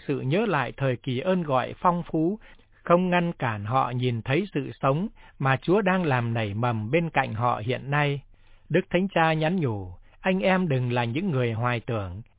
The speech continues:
nhưng là những người được niềm tin nơi Chúa tể của lịch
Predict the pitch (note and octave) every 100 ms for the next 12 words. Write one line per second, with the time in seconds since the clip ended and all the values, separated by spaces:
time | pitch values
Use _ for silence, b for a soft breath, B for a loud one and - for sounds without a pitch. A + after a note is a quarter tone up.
0 | - _ - E3+ F3+ E3 C3 B2 B2 G#3
1 | C#3 B2+ A#2 B2+ A#2+ A#2+ B2 A2 G2+ F3
2 | E3+ E3 D#3+ D3 D#3 F3 - A#2+ G2+ -
3 | A#2+ A2+